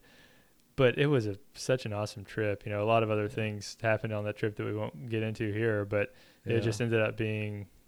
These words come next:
Speaker 1: a really phenomenal trip. And so I, I, I applaud you for, you know, having that attitude about, you know,
Speaker 2: Yeah.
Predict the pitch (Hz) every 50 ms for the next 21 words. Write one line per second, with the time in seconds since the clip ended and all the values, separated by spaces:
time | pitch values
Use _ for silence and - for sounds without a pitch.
0 | - - 104 101 101 104 104 104 101 98 - - 104 101 101 104 104 101 101 98
1 | - - - 107 104 101 - - 107 104 - - 107 104 104 - - 185 180 123
2 | 113 113 - - 120 120 120 117 113 - - 127 113 113 110 107 - - _ _
3 | _ _ - _ _ _ - 123 113 - 127 123 123 123 120 113 107 104 104 101
4 | - - 107 101 101 101 98 - - 113 101 98 98 95 - _ _ _ _ -
5 | - 113 113 110 107 104 104 101 98 98 98 98 107 110 101 - - 104 98 98
6 | 101 98 101 98 98 101 - - _ 123 120 110 98 98 98 95 98 _ _ 110
7 | 107